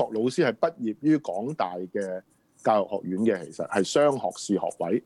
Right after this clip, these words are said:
噉正常嚟講，一般人都以為就係港大雙學士教育學嘅，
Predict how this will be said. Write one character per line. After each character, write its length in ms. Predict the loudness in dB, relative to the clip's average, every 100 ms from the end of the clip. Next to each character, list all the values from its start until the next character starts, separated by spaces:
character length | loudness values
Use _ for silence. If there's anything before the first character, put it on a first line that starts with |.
| _ _ _ _ _ _ _ _ _ _ _ _ _
噉 160 | 6 6
正 220 | 6 2
常 260 | 0 -2
嚟 80 | -4
講， 180 | 0 2
一 140 | 2 0
般 140 | 2 0
人 240 | 0 -2
都 120 | 2
以 180 | 2 2
為 160 | 0 -2
就 100 | -4
係 140 | -4 -2
港 320 | 0 2 4
大 200 | 2 0 -4 -6 _ _ _ _ _ _
雙 280 | -2 2 4
學 80 | 2
士 240 | -2 -2 0
教 180 | 2 2
育 40 |
學 180 | 0 -4 -2
嘅， 180 | -2